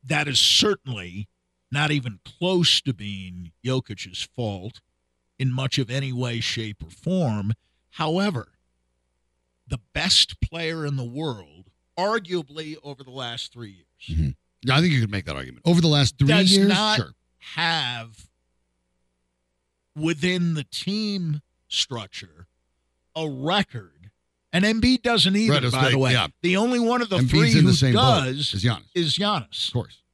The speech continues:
Speaker 1: Because he's won his championship. The other two have had teams. They haven't underachieved, but their teams have underachieved in the playoffs. So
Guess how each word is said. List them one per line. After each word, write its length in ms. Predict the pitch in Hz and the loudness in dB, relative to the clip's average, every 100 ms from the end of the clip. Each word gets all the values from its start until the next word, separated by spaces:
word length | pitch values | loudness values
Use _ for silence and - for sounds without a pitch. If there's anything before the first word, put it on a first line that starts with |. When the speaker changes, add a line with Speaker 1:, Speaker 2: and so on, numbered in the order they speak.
| _ - | _ -10
Speaker 1:
Because 360 | 143 165 143 | -4 0 0
he's 240 | 208 185 147 | 0 -2 -2
won 160 | 139 | -4
his 100 | 131 | -4
championship. 680 | - 180 180 107 78 - - _ _ _ | -4 -4 -4 -6 -14 -18 -18 _ _ _
The 180 | 131 165 | -6 -2
other 240 | 214 233 | 0 0
two 560 | 185 160 143 110 117 131 - _ _ _ | 2 0 0 -2 -8 -8 -12 _ _ _
have 240 | 170 170 - | -4 -4 -4
had 360 | 165 175 151 _ - | -4 -2 -4 _ -10
teams. 580 | - 247 262 180 98 _ | -8 -6 -6 -6 -8 _
They 180 | 214 302 | 0 2
haven't 280 | 269 180 131 | 2 0 -4
underachieved, 840 | 104 90 85 - - 95 80 80 _ _ _ _ _ | -8 -14 -20 -14 -12 -12 -16 _ _ _ _ _ _
but 200 | 170 147 | -6 -4
their 180 | 165 139 | -4 -4
teams 580 | 107 - 240 240 185 - | -4 -4 -4 -4 -4 -2
have 180 | 139 123 | -4 -6
underachieved 800 | 120 110 107 104 - 110 98 - _ _ _ | -12 -12 -16 -14 -14 -14 -16 -20 _ _ _
in 160 | 160 151 | -10 -10
the 100 | 143 | -12
playoffs. 560 | - 131 87 64 - - _ | -8 -8 -10 -12 -14 -14 _
So 300 | - 175 | -8 -6